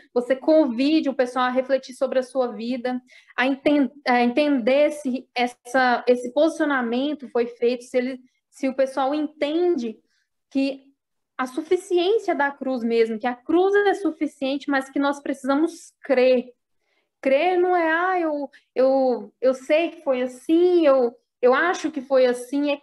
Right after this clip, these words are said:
crer mesmo, é ter convicção de que Jesus fez o que fez e por causa disso ele nos resgatou.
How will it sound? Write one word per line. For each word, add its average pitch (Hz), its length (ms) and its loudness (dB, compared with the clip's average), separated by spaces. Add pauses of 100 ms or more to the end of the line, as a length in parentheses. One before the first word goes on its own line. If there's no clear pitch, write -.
crer 320 320 0
mesmo, 269 340 0
é 254 40 -6
ter 262 140 -2
convicção 349 1300 -2 (400)
de 233 140 -8
que 262 640 -4 (360)
Jesus 262 600 -4 (240)
fez 311 460 0
o 294 80 -4
que 277 120 -4
fez 294 720 -2 (240)
e 277 140 -2
por 285 400 0
causa 302 320 2
disso 294 400 -2
ele 302 160 -2
nos 285 180 -4
resgatou. 247 840 -2